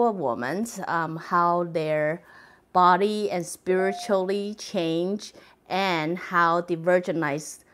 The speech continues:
all the question that was created by people divergenize themselves. Is that even a word? <laughs> Sorry. Excuse me if I don't really know if this word exists. Honestly, <laughs> I don't know how to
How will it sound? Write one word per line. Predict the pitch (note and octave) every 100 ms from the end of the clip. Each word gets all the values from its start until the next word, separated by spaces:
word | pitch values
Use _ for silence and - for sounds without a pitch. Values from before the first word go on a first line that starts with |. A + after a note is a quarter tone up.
| _
all | F3+ F#3
the | F3+
question | F3 - - A#3 A#3 - F#3 E3+
that | D#3+ D#3+
was | D3 D3+
created | - - D#3+ D3+ D3+ D3
by | C#3 C#3
people | - D3 D3+
divergenize | C#3+ C3 C#3+ C3+ A#2+ F#2 -
themselves. | - D#3+ G2
Is | F#2+
that | - F4+
even | G#4+
a | D4+
word? | D3 G2+ C#4+ _ - _ D4+ - -
<laughs> | D4 D4+ _ _ _
Sorry. | - - - - - _ - -
Excuse | G#3+ G#3 - G#3 G#3+
me | G#3
if | G#3+ G3
I | D#3 E3+
don't | E3 F#3 F#3
really | F3+ F3 E3+
know | D#3+
if | D#3
this | D#3 E3 E3
word | D#3+
exists. | D#3+ E3+ D3+ - - - - - - - - - - - _ _ _ _ _ _ _ _ _ _ _ _ _ _ _ _ _ _
Honestly, | G3+ E4+ A4 A#4 G#4 G#4+ A#4 B4 -
<laughs> | - - - E4+ -
I | B3+ D4+
don't | - F4 F4+
know | D4 C#4+ D4+
how | C4 G#3+ A#3
to | C#4 B3